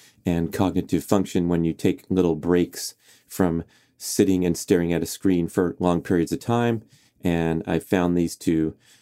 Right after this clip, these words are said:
also elevate the platform from which I launch all types of formal workouts when I do sprinkle in a set here and a set there, rather than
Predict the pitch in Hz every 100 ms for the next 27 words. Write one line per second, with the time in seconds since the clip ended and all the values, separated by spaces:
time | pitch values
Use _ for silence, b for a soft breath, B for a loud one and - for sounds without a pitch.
0 | b _ 101 104 - 87 80 - 120 113
1 | 90 85 - 87 85 82 87 _ _ -
2 | 101 110 - - 76 76 80 _ _ _
3 | - 101 85 95 - 90 82 107 90 78
4 | - - _ _ 101 95 85 - 95 85
5 | - 82 - - 90 85 85 82 90 107
6 | 78 69 - 80 76 78 95 101 - -
7 | 80 82 80 76 - 80 - 85 78 76
8 | - 80 - 80 76 71 b b b 87
9 | 85 85 80 78 76